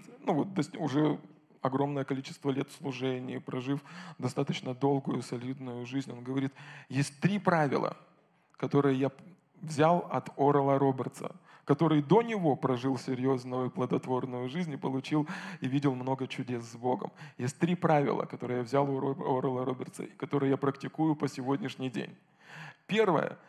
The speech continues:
Сделай все необходимое, чтобы узнать волю Божию. Все, что есть в твоих силах, тебе нужно узнать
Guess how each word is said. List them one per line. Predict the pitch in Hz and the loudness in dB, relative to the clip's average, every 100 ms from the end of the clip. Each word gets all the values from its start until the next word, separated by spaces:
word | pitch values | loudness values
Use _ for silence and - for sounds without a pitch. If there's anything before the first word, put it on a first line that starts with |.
| - | -20
Сделай | 131 123 151 151 151 | -16 -2 2 4 4
все | 147 - - 202 | 0 -4 4 4
необходимое, | 202 196 190 - 170 143 151 139 - - - | 4 -2 -4 -2 -2 2 2 2 -2 -6 -14
чтобы | - 135 131 | -2 0 2
узнать | 131 123 147 147 | 0 2 2 2
волю | 127 127 127 | 0 0 0
Божию. | 120 123 101 - 180 _ _ _ _ _ _ _ _ _ _ | 0 -2 -2 -6 -8 _ _ _ _ _ _ _ _ _ _
Все, | - - 226 | -8 4 6
что | 180 147 | 6 2
есть | 127 127 | 2 -2
в | |
твоих | - 135 131 | -2 -4 -4
силах, | - 156 147 | -4 -4 -4
тебе | - 101 - | -8 -8 -6
нужно | 101 101 135 101 | -4 -6 -6 -10
узнать | - 117 120 143 151 | -10 -10 -2 0 0